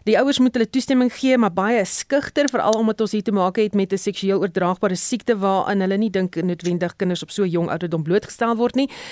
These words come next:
En ander wat sê, "Nee, maar is daar nou al toetse gedoen op die, eh, gevolge van hierdie enstof?" Hier is iemand wat vra, "Is daar navorsing oor ontwikkeling van M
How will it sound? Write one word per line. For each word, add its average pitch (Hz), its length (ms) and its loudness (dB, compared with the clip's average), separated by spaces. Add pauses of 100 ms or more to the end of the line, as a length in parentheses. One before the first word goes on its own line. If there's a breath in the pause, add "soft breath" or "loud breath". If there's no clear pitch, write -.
(140)
En 226 140 2
ander 277 280 2
wat 247 160 -2
sê, 247 260 2
"Nee, 240 300 4
maar 208 220 2
is 233 100 -2
daar 247 120 2
nou 214 100 4
al 196 80 0
toetse 240 260 0
gedoen 214 280 0
op 190 120 -2
die, 196 200 0 (260 loud breath)
eh, 170 220 0
gevolge 247 520 0
van 214 180 0
hierdie 220 200 0
enstof?" 226 540 0
Hier 196 100 -2
is 175 80 -6
iemand 208 220 0
wat 196 120 -4
vra, 220 120 0
"Is 202 100 0
daar 208 120 0
navorsing 190 480 0
oor 196 60 0
ontwikkeling 185 520 -2
van 175 200 -6
M 240 160 2